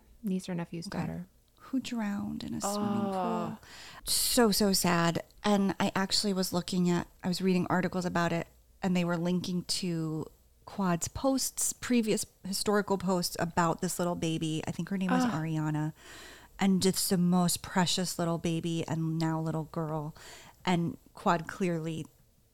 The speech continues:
Speaker 2: was obsessed with her, and just, it's just so
Speaker 1: Yeah.
Speaker 2: sad. It's just a family tragedy.
Speaker 1: Oh, man.
Speaker 2: Um, so I was really sad to read that.
Speaker 1: That is, oh, that's terrible.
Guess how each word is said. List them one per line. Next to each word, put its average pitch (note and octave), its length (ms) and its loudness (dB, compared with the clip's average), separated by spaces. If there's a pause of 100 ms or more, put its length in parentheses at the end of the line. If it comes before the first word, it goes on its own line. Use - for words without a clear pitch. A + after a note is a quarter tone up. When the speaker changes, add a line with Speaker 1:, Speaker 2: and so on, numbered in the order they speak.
(160)
Speaker 2:
was E3 140 0
obsessed - 420 -2
with D#3+ 140 -6
her, E3 380 -6
and E3 180 -2
just, D#3+ 240 -4
it's A3+ 440 2
just D#3 200 -4
so C#3+ 60 -4
Speaker 1:
Yeah. - 60 -10
Speaker 2:
sad. - 340 -4
It's - 180 -2
just - 160 -4
a E3+ 40 -4
family D#3+ 320 -8
tragedy. D#3 460 -4
Speaker 1:
Oh, F#3+ 200 -2
man. E3 420 -4
Speaker 2:
Um, F3 220 0
so F#3 160 -4
I F#3 40 -2
was F3+ 120 -4
really D#3+ 280 -4
sad - 300 -4
to - 60 -8
read - 200 -8
that. - 200 -8 (280)
Speaker 1:
That G3 220 -4
is, F3 480 -2
oh, F3 300 -4 (100)
that's - 220 -8
terrible. D#3 480 -4